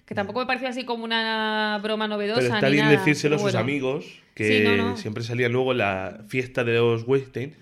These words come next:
Speaker 1: Claro.
Speaker 2: que eran míticas después de cada gala.
Speaker 1: No, yo a favor de
Speaker 2: Pues
Speaker 1: darle
Speaker 2: mira.
Speaker 1: caña siempre a este señor, por llamarle de alguna
Speaker 2: Bueno,
Speaker 1: manera.
Speaker 2: entonces, para mí, mejores
Speaker 1: Pero bueno.
Speaker 2: momentos. Pues para mí, los mejores momentos de la gala, que tampoco tuvo grandes discursos, ahora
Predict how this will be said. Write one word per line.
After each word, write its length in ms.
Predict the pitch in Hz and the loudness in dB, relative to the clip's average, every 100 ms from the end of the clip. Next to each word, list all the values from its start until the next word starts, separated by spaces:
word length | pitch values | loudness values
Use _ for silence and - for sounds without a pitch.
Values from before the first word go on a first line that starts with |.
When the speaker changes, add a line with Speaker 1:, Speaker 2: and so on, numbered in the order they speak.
| - | -4
Speaker 1:
Claro. 220 | 196 202 | -2 0
Speaker 2:
que 60 | |
eran 200 | 120 117 | 0 0
míticas 520 | 131 143 127 120 139 131 | 0 0 -2 0 0 0
después 280 | - 113 | -4 -2
de 140 | 113 110 | -2 -2
cada 220 | 113 113 | 0 2
gala. 420 | 123 131 127 - _ - | 2 2 0 -4 _ -10
Speaker 1:
No, 100 | 214 | -4
yo 100 | 214 | -2
a 40 | |
favor 260 | 202 247 233 | -2 -4 -2
de 60 | |
Speaker 2:
Pues 60 | 226 | 0
Speaker 1:
darle 180 | 214 214 | 2 4
Speaker 2:
mira. 140 | 214 | 4
Speaker 1:
caña 140 | 214 208 | 4 2
siempre 320 | 202 196 196 | 0 2 0
a 40 | |
este 540 | 190 190 196 190 180 - | 0 -2 -2 0 -2 -6
señor, 440 | - 175 185 190 | -4 -2 -2 -4
por 140 | 185 180 | -4 -6
llamarle 240 | 175 185 | -4 -2
de 40 | 180 | -2
alguna 140 | 175 | 0
Speaker 2:
Bueno, 140 | 135 117 | 0 2
Speaker 1:
manera. 140 | 143 | 2
Speaker 2:
entonces, 220 | 120 107 | 0 0
para 160 | 135 135 | 2 2
mí, 120 | 151 | 2
mejores 240 | 135 - 156 | 0 4 4
Speaker 1:
Pero 60 | 151 | 6
bueno. 80 | 151 | 6
Speaker 2:
momentos. 520 | 120 110 101 98 101 | 4 2 0 -4 -4
Pues 220 | - 123 | -6 -4
para 180 | 131 139 | 0 0
mí, 80 | 170 | 2
los 180 | 139 127 | 2 2
mejores 360 | 127 143 190 175 | 0 6 6 6
momentos 440 | 160 151 143 131 | 4 2 0 0
de 80 | 127 | 2
la 100 | 123 | 2
gala, 360 | 131 151 202 - | 2 -2 -4 -8
que 80 | 107 | -8
tampoco 300 | 107 131 123 | -4 -4 -4
tuvo 220 | 127 120 | -2 -2
grandes 280 | 117 113 101 | -2 -4 -6
discursos, 400 | 95 - 127 135 | -8 -8 -8 -6
ahora 280 | 104 104 | -6 -6